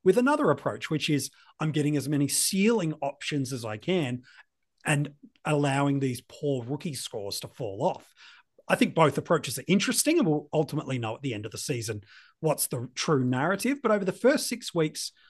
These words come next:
what does it look like for Marcus Bontempelli? Well, I've gone and looked at who he plays and what his last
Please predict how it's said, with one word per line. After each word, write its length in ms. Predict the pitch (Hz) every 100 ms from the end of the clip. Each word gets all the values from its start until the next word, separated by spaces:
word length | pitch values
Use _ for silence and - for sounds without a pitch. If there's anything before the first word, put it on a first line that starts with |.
| _ _ -
what 200 | 165 269
does 180 | 262
it 140 | 226 202
look 180 | 196 190
like 220 | 175 170
for 100 | 165
Marcus 400 | 151 147 143 -
Bontempelli? 680 | 170 160 170 156 185 285 294
Well, 280 | 233 262 - _ _ _
I've 100 | 240
gone 220 | 247 294
and 100 | 262
looked 260 | 185 190 -
at 200 | 175 -
who 120 | 202
he 100 | 262
plays 580 | 277 160 226 320 - - _ - -
and 120 | 190
what 160 | 185 165
his 180 | 185 147
last 600 | 143 165 196 190 -